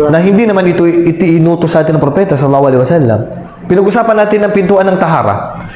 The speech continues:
pintuan ng pagdadalisay. Pero hindi naman nabanggit na marumi ang kanilang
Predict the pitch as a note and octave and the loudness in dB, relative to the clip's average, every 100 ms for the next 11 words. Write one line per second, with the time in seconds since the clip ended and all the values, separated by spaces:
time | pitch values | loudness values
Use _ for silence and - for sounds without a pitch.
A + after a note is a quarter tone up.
0 | - D#3 D#3 G3+ G#3 G3 F3 E3 E3+ D3+ | -6 -2 0 2 2 0 0 0 0 0
1 | C#3+ - G#2+ - - - G#3 G#3+ G#3 F3 | 0 0 -2 -4 -8 -2 0 2 2 0
2 | F3 - - - - - - - - - | -4 -8 -12 -18 -20 -18 -18 -18 -20 -20
3 | - F#3+ A3 A#3 G3+ F3+ G3 F#3 D#3+ D#3 | -4 0 2 0 0 0 0 0 0 0
4 | E3 D#3+ E3 D#3 D3+ C#3+ | 0 0 0 0 0 0